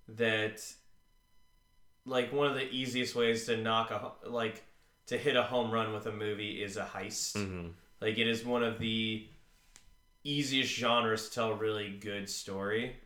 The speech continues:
Speaker 1: um, or make at least a really fun movie.
Speaker 2: Because, well, that's the thing with a heist, is that, in my opinion, what a good heist is, is gonna have a lot of vibrant and interesting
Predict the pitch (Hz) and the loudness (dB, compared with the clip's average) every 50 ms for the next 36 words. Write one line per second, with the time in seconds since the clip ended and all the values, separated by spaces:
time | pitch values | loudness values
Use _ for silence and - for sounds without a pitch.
0 | - - - - - - - 113 110 110 104 101 104 110 107 113 120 120 110 113 | -20 -20 -20 -20 -18 -8 -4 0 0 0 0 0 -4 -6 -4 -2 0 0 0 -2
1 | 104 107 120 123 117 113 110 - 117 113 110 113 131 123 - - 120 107 104 117 | -4 -2 0 0 0 0 -2 -4 -6 -6 -4 -4 -4 -4 -2 0 0 0 0 0
2 | 117 113 101 95 - - 113 107 101 98 98 104 104 101 98 90 92 95 95 - | 0 0 0 -2 -4 -4 -4 -4 -4 -4 -4 -4 -4 -4 -4 -6 -8 -8 -10 -4
3 | - - 170 170 - 180 202 190 185 175 180 185 190 190 190 190 190 196 170 175 | -2 0 0 2 4 4 6 6 6 4 4 4 4 4 4 2 0 -2 -2 -2
4 | 170 160 151 123 120 120 104 101 113 92 87 85 - - - - 113 101 95 - | -2 0 -2 0 0 0 2 2 4 4 4 2 0 -4 -4 -2 -2 -2 2 6
5 | 107 98 98 95 92 92 92 90 - - - - - - _ - - - - - | 6 8 8 8 8 6 4 2 0 -4 -12 -18 -20 -20 _ -20 -20 -20 -20 -20
6 | - - - - - - _ _ _ - - - _ _ _ - _ _ _ - | -20 -20 -20 -20 -20 -20 _ _ _ -20 -20 -20 _ _ _ -20 _ _ _ -20
7 | - - _ _ _ _ _ _ - - - - 135 123 127 139 151 165 151 113 | -20 -20 _ _ _ _ _ _ -20 -12 -4 -2 0 0 4 4 6 6 6 6
8 | 104 - 98 85 80 78 80 90 104 110 - - _ _ - - _ - - _ | 4 2 -2 -6 -6 -6 -8 -8 -8 -10 -12 -16 _ _ -20 -20 _ -20 -20 _
9 | _ - 107 110 110 104 - - - 135 147 151 123 113 117 101 95 95 - - | _ 2 4 6 6 4 2 4 8 10 10 10 10 10 8 6 6 4 0 -4
10 | - - 87 87 87 85 82 82 85 85 - - - 101 95 - - 98 95 92 | -4 0 2 2 4 4 2 0 -2 -4 -6 -6 -6 -6 -4 0 2 4 4 4
11 | 87 101 98 92 95 90 - 92 92 90 90 92 92 87 - - - - - - | 4 4 4 4 4 2 2 2 2 2 4 4 2 0 -2 -6 -16 -20 -20 -20
12 | - - - - - - _ _ _ _ _ - - 104 107 98 98 120 120 131 | -20 -20 -20 -20 -20 -20 _ _ _ _ _ -14 -10 -10 -10 4 8 8 10 10
13 | 131 123 139 139 127 110 123 117 104 - 101 95 - 120 110 - - - 92 92 | 8 6 6 4 4 4 2 0 -2 -2 -4 -4 -4 -2 -4 -2 -2 -4 -4 -4